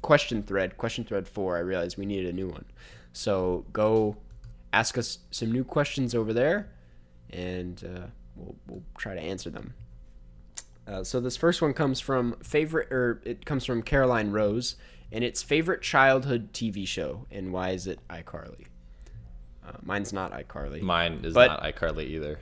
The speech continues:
Speaker 1: No. See, I'm, I wanted to ask this one. I was excited about this because you grew up in, like, the, the golden age of, I would, I wanna say, like, cartoons. Uh,
Speaker 2: Yeah.
Speaker 1: sorta, yeah.
Speaker 2: Kind of.
Speaker 1: I mean, you were there,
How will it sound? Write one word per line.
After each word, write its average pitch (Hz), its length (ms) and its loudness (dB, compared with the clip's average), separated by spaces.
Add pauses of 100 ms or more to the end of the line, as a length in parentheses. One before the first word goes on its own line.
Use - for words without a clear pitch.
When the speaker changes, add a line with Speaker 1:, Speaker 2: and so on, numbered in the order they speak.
Speaker 1:
No. 107 440 -4
See, 208 240 2
I'm, 180 280 8
I 175 220 10
wanted 202 420 8
to 220 140 8
ask 156 180 8
this 151 200 0
one. 190 100 6
I 156 60 6
was 139 100 2
excited 143 300 2
about 165 160 4
this 185 140 -2
because 156 360 0
you 202 120 2
grew 196 220 6
up 185 160 2
in, 151 120 2
like, 139 240 0
the, 117 240 2 (240)
the 113 280 0 (380)
golden 117 380 2
age 87 480 -4
of, 104 500 -2
I 104 140 0
would, 113 240 -4
I 117 80 2
wanna 120 180 2
say, 117 160 0
like, 98 160 -2
cartoons. 82 800 -8 (1000)
Uh, 78 380 -8 (260)
Speaker 2:
Yeah. 95 200 4
Speaker 1:
sorta, 95 580 0
yeah. 71 360 -8 (120)
Speaker 2:
Kind 214 320 2
of. - 80 -2
Speaker 1:
I - 40 2
mean, 143 100 4
you 196 80 10
were 208 160 10
there, 147 600 10